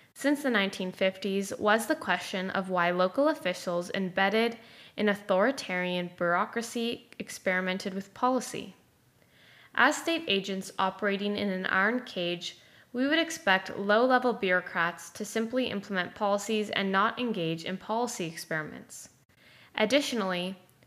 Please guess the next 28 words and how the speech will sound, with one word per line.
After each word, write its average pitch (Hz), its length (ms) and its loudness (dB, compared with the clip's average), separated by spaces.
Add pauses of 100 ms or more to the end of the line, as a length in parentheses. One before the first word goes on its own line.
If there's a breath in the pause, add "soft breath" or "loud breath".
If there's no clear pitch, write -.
policy 226 420 4
experimentation 185 1120 0
is 185 240 -6
risky - 560 -4
and 202 220 -4
uncertain 190 680 -4
in 202 220 -6
any 233 180 0
context, - 800 -8 (400 loud breath)
but 233 180 4
in 262 140 2
an 311 80 0
authoritarian 196 920 0
regime, 190 600 -2
local 226 380 0
officials 190 480 -4
lack 202 440 2
an, 185 260 -2 (220)
an 196 120 -2
electoral 208 720 -2
incentive 196 720 -6 (420 loud breath)
to - 160 -8
offset 214 460 2
this 196 180 -6
risk 247 480 -4
to - 160 -2
undertake 202 460 -4
experimentation. 170 1160 -6